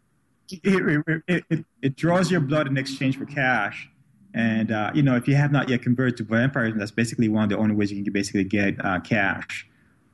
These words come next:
And, uh, so it's, it's, it's, it's kinda dark and quirky, and, uh, it, it,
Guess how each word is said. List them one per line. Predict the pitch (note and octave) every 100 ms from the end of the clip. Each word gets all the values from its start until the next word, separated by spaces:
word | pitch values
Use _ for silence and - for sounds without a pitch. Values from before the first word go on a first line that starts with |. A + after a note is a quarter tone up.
| -
And, | G#2+ G#2 G#2 G#2
uh, | G2+ G2
so | -
it's, | A2 C3 -
it's, | - E3 -
it's, | - - E3+ - -
it's | D#3
kinda | G3 F#3
dark | C#3+ C3 C3+
and | D3 A#2
quirky, | - B2+ B2 C#3 C3 -
and, | A2+ A#2 A#2
uh, | A2 G#2
it, | A#2
it, | C#3+ C3